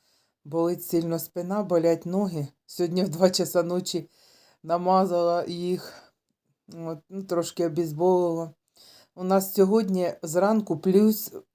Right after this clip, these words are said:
плюс вісімнадцять. Похолодало. Ну, але для мене це комфортна погода. Ну, видно, це ж погода колотиться і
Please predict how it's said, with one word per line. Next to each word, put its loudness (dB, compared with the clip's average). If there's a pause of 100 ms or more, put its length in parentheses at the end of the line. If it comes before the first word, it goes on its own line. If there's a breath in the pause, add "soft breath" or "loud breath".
(100)
плюс -4
вісімнадцять. 0 (600)
Похолодало. 4 (260)
Ну, -4
але 4 (120)
для 6
мене 4
це 2
комфортна -2
погода. -8 (680)
Ну, -6
видно, 0
це -2
ж -8
погода 0 (480 loud breath)
колотиться -2
і -6